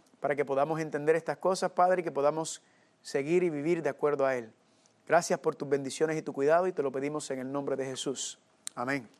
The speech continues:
Así que vayan conmigo, por favor, a Apocalipsis capítulo diecisiete, y vamos a comenzar en el versículo número uno. Apocalipsis diecisiete uno dice:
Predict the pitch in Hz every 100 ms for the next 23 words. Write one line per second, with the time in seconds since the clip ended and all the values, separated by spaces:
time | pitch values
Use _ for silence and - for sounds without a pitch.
0 | _ _ - - - - - - - 151
1 | 156 156 185 175 180 190 185 151 165 185
2 | 185 160 160 160 175 160 175 175 165 160
3 | 147 190 196 - 151 - - - - 160
4 | 170 165 165 160 139 185 170 160 - -
5 | _ 160 160 151 143 - 185 185 180 175
6 | 170 170 185 175 196 185 135 139 147 165
7 | 180 165 156 156 180 170 170 180 180 175
8 | 196 - 123